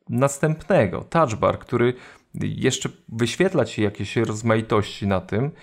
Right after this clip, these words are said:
mm, i zaczynamy się przyzwyczajać. Ja nie zdziwię się, że za rok czy za dwa pojawi się, yy...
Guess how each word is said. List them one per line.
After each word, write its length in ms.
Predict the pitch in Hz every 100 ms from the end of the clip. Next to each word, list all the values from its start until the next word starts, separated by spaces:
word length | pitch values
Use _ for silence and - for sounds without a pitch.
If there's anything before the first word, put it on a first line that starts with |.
| - - -
mm, 600 | - 101 104 107 110 - - _
i 420 | - 127 131 - _ _ _ _ _ _
zaczynamy 840 | 107 123 135 - 165 165 220 208
się 120 | 175 -
przyzwyczajać. 720 | - 151 151 151 135 110 -
Ja 200 | 135 180
nie 160 | 175
zdziwię 320 | 143 151 160 156
się, 140 | 160
że 160 | 143 135
za 200 | 131 123
rok 440 | 139 165 - - _
czy 120 | - 127
za 160 | 123
dwa 280 | 110 117 135
pojawi 420 | 139 131 123 123
się, 320 | 117 - 117 113 - - _
yy... 840 | - 104 104 107 107 107 110 107